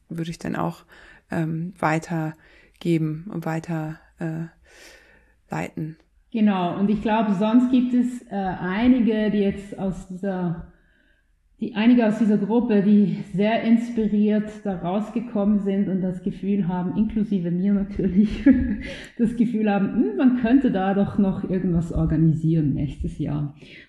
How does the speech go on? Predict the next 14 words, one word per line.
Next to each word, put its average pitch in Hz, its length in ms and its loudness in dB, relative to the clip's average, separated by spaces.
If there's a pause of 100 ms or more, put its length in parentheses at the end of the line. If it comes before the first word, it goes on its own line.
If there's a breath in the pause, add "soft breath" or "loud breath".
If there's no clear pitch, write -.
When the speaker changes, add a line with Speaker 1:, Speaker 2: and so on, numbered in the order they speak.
Speaker 2:
Also 190 120 0
ich 240 160 2
könnte 277 300 8
mir - 80 6
vorstellen, 190 600 2
dass, - 380 -4
dass 190 200 -4
das 190 200 -4
sicher 208 280 2
noch, 180 420 -2
ähm, 175 540 -2
Nachwehen 170 800 2
hat, 151 240 -10
sag 160 140 -10